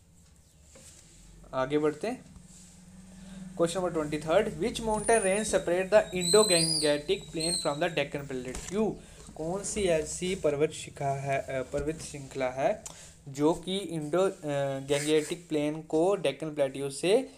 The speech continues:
separate करती है? तो इसका क्या answer है, आपको पता होना चाहिए। पहले इसके option देख लेते हैं। Option number ए द अरावली, Option number बी द विद्यांस, विद्यास, अ, ऑप्शन नंबर सी द सतपुरा, ऑप्शन डी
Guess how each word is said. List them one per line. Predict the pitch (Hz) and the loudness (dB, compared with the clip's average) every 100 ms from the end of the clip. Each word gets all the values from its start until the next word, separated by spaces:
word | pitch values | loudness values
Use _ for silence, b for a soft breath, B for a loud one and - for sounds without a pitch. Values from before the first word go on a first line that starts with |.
| B _ | B _
separate | - - 139 143 147 156 - | -2 0 2 6 6 6 0
करती | 131 - 143 | -4 -2 -4
है? | 135 156 160 110 - - | 4 8 8 6 -6 -8
तो | |
इसका | 139 - - 135 | -8 -4 0 0
क्या | 135 147 | 2 2
answer | 151 156 147 165 156 | 4 0 0 0 2
है, | 160 202 208 - | 4 4 2 -6
आपको | - 135 - 151 | -6 -6 -6 -6
पता | 139 151 | -4 -2
होना | 147 | -2
चाहिए। | 143 - | -4 -4
पहले | 143 147 | 0 0
इसके | 143 143 | 2 2
option | 127 - 143 | 2 -2 -2
देख | 143 | -2
लेते | 139 135 | -4 -6
हैं। | 170 208 B B B | -6 -8 B B B
Option | - 156 - | 6 6 6
number | 170 151 143 | 4 8 8
ए | 135 | 6
द | 131 | 6
अरावली, | 120 123 143 156 175 175 175 | 6 8 8 6 4 2 4
Option | 156 139 143 | 4 4 -4
number | 135 | -4
बी | 131 135 | -4 -2
द | 131 | -2
विद्यांस, | 123 123 135 151 170 175 175 170 - B B B - | -2 0 2 4 2 0 -4 -8 -12 B B B -6
विद्यास, | 135 147 160 170 180 170 - | 2 8 10 10 8 4 -2
अ, | - 147 139 139 | -6 -2 2 2
ऑप्शन | 135 139 - | 2 -2 -4
नंबर | 143 | -8
सी | 135 139 | -6 -4
द | 131 | -2
सतपुरा, | 127 147 - 170 180 | -2 -4 -2 2 6
ऑप्शन | 175 165 - 147 139 | 8 6 4 -6 -6
डी | 139 | -6